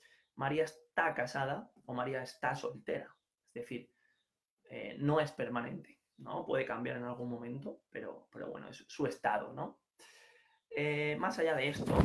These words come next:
ahora vamos a jugar un poquito, bueno, vamos a poner algún ejemplo más, pero enseguida vamos a empezar a jugar un poquito,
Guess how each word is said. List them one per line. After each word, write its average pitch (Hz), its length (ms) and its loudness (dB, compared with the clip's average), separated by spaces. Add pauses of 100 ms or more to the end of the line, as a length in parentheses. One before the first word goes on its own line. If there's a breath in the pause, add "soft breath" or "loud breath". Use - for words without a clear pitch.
(120)
ahora 131 140 4
vamos 147 260 2
a 151 180 4 (340)
jugar 135 240 4
un 143 100 2
poquito, 139 500 2
bueno, 143 280 0 (380)
vamos 151 220 6
a 160 60 -2
poner 135 200 2
algún 131 260 0
ejemplo 139 300 0
más, 143 180 -2
pero 131 440 -2
enseguida 135 340 -2
vamos 127 200 0
a 131 40 -4
empezar - 260 -6
a 117 40 -6
jugar 131 280 -4
un 135 120 -6
poquito, - 500 -4